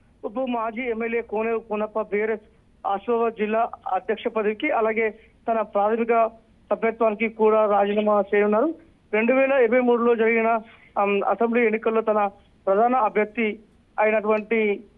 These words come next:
బీఎస్పీ తెలంగాణ రాష్ట్ర అధ్యక్షుడు ఆర్ఎస్ ప్రవీణ్ కుమార్ కు కేసీఆర్ పార్లమెంట్ ఎన్నికల్లో మద్దతు ఇవ్వడంతో మనస్తాపానికి చెందిన కోనప్ప బీఆర్ఎస్ రాజీనామా చేసి కాంగ్రెస్ లో ఆదిలాబాద్ జిల్లా అధ్యక్షుడు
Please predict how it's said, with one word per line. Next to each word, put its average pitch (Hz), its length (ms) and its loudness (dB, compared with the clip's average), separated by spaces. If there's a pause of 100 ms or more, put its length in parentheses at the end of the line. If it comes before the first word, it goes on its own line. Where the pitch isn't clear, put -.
(220)
బీఎస్పీ 233 340 0
తెలంగాణ 220 400 0
రాష్ట్ర 202 300 2
అధ్యక్షుడు 202 560 2 (440)
ఆర్ఎస్ 214 340 0
ప్రవీణ్ 214 220 2
కుమార్ 214 300 2
కు 311 220 -4 (520)
కేసీఆర్ 254 340 0 (100)
పార్లమెంట్ 233 540 0 (520)
ఎన్నికల్లో 233 400 2
మద్దతు 202 320 0
ఇవ్వడంతో 220 520 0 (440)
మనస్తాపానికి 247 760 0
చెందిన 233 300 2
కోనప్ప 220 640 0 (380)
బీఆర్ఎస్ 220 380 2
రాజీనామా 208 400 2 (100)
చేసి 214 280 0
కాంగ్రెస్ 208 520 0
లో 214 160 4
ఆదిలాబాద్ 196 380 2
జిల్లా 214 220 0
అధ్యక్షుడు 208 540 -2